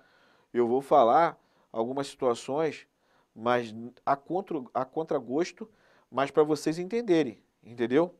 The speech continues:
Então o militar chegou lá, abordou uma pessoa, aí o cara tudo certinho, aí ele vai, ó, "Pode ir embora, macaco." Olha o que ele falou pro cara,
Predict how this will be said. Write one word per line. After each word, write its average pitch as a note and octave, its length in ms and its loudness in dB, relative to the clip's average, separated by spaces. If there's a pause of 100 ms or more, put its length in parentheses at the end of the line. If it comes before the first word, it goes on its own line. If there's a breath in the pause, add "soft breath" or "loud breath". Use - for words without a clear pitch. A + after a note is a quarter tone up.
(540 soft breath)
Então C3 240 4
o F#3+ 40 4
militar G3+ 340 2
chegou E3 540 8
lá, F#3+ 340 6 (120)
abordou D#3+ 440 6
uma F3 140 -2
pessoa, F3 640 0 (760)
aí D#3+ 260 12
o A3+ 80 6
cara G3+ 240 8
tudo C4 300 0
certinho, G#3+ 760 -4 (680)
aí D3+ 140 2
ele D#3+ 120 2
vai, D3+ 380 6
ó, G#2+ 180 2 (640)
"Pode E3 240 4
ir - 20 -4
embora, D#3 320 6
macaco." C3 680 -2 (1200)
Olha E3 180 4
o - 20 4
que E3+ 80 0
ele E3 80 2
falou D3+ 220 -2
pro D3 100 -16
cara, A2+ 280 -4